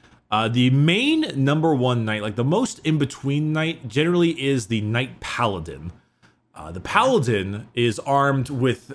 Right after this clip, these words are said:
I believe it's the one that Shai just posted. They are armed with a rapid-fire battle cannon. So imagine the main turret of a Leman Russ just shoots, like, at twice the speed. And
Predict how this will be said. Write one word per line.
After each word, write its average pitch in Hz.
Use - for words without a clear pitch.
I 123
believe 240
it's 220
the 190
one 147
that 120
Shai 127
just 98
posted. 90
They 110
are 120
armed 135
with 123
a 113
rapid-fire 143
battle 110
cannon. 101
So 156
imagine 214
the 170
main 143
turret 143
of 120
a 110
Leman 117
Russ 107
just 101
shoots, -
like, 95
at 85
twice 95
the -
speed. 120
And 135